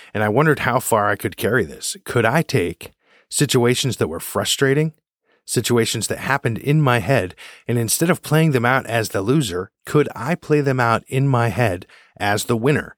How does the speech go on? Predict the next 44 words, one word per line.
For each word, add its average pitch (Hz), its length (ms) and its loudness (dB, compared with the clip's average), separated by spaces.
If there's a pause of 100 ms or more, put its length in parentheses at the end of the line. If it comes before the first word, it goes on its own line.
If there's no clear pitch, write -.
(360)
What 123 100 0
if - 80 -2
my 135 120 2
boss 107 460 0
yells 104 300 2
at 104 80 -6
me 92 160 -6
or 85 80 -4
my 92 140 -6
coworkers 110 640 0
all 98 120 0
begin 101 280 -6
to 101 40 -6
make 98 200 -6
fun 120 200 0
of 110 60 0
me? 87 160 -8 (600)
What 117 260 2
if 101 120 -2
this 107 500 0 (120)
or 107 200 0
that 92 400 -2
bad 104 320 2
or 107 100 0
uncomfortable 117 680 0
thing 117 340 0
happened 110 560 -4 (120)
to 98 120 -6
me? 78 240 -12 (320)
What 139 100 2
about 139 180 4
this 127 180 -2
one 131 200 4
thing 135 180 2
that 123 100 4
I 113 80 4
worry 117 400 2
about 92 260 0
all 87 160 -2
the 92 80 -4
time, 98 380 -6
even 123 240 -2
though 123 80 4
it's 117 120 -2